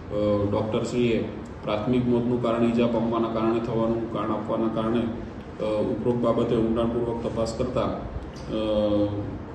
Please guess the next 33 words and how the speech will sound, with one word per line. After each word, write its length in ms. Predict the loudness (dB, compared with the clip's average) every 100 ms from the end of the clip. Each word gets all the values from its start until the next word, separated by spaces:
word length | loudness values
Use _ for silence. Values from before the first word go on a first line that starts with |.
| -8 -2
આ 180 | 2 2 0 -6 -8 -10 -4 0
બનાવના 380 | 4 4 6
અનુસંધાને, 760 | 4 4 4 2 2 2 2 0 -6 -10 -10 -12 -4
અ, 40 | 0 0 2
ઉપરોક્ત 500 | 0 0 2 2 2
મરણ 180 | 2 4
જનાર 300 | 4 4 4
સુમા 300 | 2 2 2
સાકરિયા 440 | 2 0 0 0
મેડા 300 | 0 0 0
છે, 140 | 0 0
એ 380 | 0 0 -2
માનસિક 320 | 0 -2 -2 -2
બીમારીથી 440 | 0 0 0 0
પીડાતા 340 | 0 0 0
અને 200 | 0 0
અવારનવાર 600 | 0 0 2 0 0 0
એમના 360 | 0 2 2 0 -2 -8 -12 -8 -2
પરિવાર 300 | 0 2 0
સાથે 220 | 0 0
ઝઘડાઓ 380 | 0 2 2 2
થતા 300 | 0 0 0
અને 140 | 0
ઘરની 320 | 0 2 2
બહાર 240 | 2 2 -2 -4 -8 -12 -12 -4
જતા 220 | -2 0
રહેતા 240 | 0 2
હોવાથી 540 | 2 4 4 4 2 0 -6 -10 -12 -6
એ, 260 | -2 0 2
અ, 80 | 2 2 0 -2 0
એના 120 | 0
ત્રાસના 420 | 2 0 0 0
કારણે 360 | 2 0 0